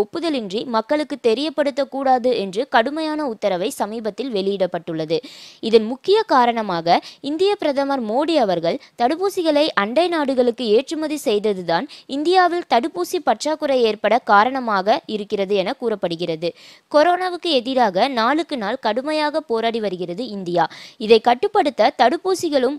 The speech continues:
முகக்கவசங்களும் தான் ஒரே தீர்வு என்பதை அறிந்து, அதை கூடிய விரைவில் ஒட்டுமொத்த மக்களுக்கும் கொண்டு சேர்க்க அரசு துரிதமாக செயல்பட்டு வருகிறது. இந்த சூழலில் வெளியிட்டுள்ள இந்த அறிவிப்பு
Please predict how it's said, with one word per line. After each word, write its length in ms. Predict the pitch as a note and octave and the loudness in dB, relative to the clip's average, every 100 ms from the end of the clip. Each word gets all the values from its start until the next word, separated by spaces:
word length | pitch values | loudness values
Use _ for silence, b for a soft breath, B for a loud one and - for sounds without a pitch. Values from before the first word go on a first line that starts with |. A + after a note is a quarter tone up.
| A3+ | -4
முகக்கவசங்களும் 880 | C4 F4+ C#4 B3+ - C#4+ C4 A3 G3+ | -2 0 2 0 -2 -4 -2 -2 -2
தான் 140 | B3+ - G#3 | -4 -2 -2
ஒரே 180 | C#4+ E4 - | 0 -2 -4
தீர்வு 280 | C#4+ C#4+ D4 G#3 | -4 -4 -4 -4
என்பதை 280 | G#3+ F#3+ G3 F#3 | -4 -4 0 0
அறிந்து, 320 | A3+ G3+ E3+ D4 B B A3 | -2 -4 -4 -6 B B 4
அதை 160 | B3+ B3+ | 4 2
கூடிய 260 | F4 G4+ G4+ E4 | -2 2 2 2
விரைவில் 360 | C4 G#3+ B3+ C4 G#3+ | 0 0 -2 -2 -2
ஒட்டுமொத்த 460 | A3+ F#4+ F#4 - C4+ | -2 -4 -4 -4 -4
மக்களுக்கும் 520 | G#3+ - B3 A3+ A3 G#3 | -2 -2 -2 -2 -8 -4
கொண்டு 200 | G#3+ A#3+ - | -4 -4 -2
சேர்க்க 360 | G3 F3 F#3 A3+ G3 | -4 0 0 2 2
அரசு 240 | A3+ C4 B3 - | 2 -2 -8 -8
துரிதமாக 480 | D#4 F4 E4+ G#3 G#3+ C4 | -6 -4 -2 -2 -4 -4
செயல்பட்டு 400 | F#3+ F#3 F3 F#3 F3 | -4 -2 -6 -4 -4
வருகிறது. 440 | E3 D#3+ D#3+ E3 - B B A3+ | -4 -6 -6 -4 -6 B B 2
இந்த 100 | B3+ B3+ | 2 2
சூழலில் 540 | F#4 G4 D#4 G3+ B3 A#3+ | -4 -2 0 -2 -4 0
வெளியிட்டுள்ள 340 | A#3+ D4+ D#4 D4+ C#4 A#3+ | 0 2 -4 -4 -2 -2
இந்த 140 | A3+ G3+ G3 | 0 2 2
அறிவிப்பு 420 | A#3 A#3+ G#3+ F3+ | 0 -4 -4 -2